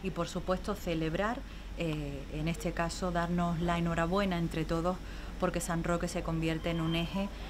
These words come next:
en un foco central a nivel internacional en materia de turismo hasta el próximo domingo y, sin duda, el deporte y el turismo en mayúsculas se da cita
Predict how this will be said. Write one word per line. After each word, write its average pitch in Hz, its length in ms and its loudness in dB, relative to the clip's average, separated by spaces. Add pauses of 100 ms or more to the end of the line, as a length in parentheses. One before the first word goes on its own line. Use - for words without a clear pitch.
(140)
en 165 140 2
un 185 160 6
foco 180 440 0
central 170 680 0 (280)
a 165 100 -2
nivel 175 300 -2
internacional 165 760 -4
en 160 100 0
materia 160 460 2
de 160 120 0
turismo 170 440 2
hasta 165 220 0
el 160 60 0
próximo 165 560 0
domingo 170 500 2 (400)
y, 196 100 4
sin 175 240 2
duda, 185 380 4 (300)
el 165 160 4
deporte 170 460 2
y 165 100 2
el 156 100 2
turismo 165 440 2
en 165 100 2
mayúsculas 170 580 2 (380)
se 170 240 2
da 165 180 2
cita 185 460 0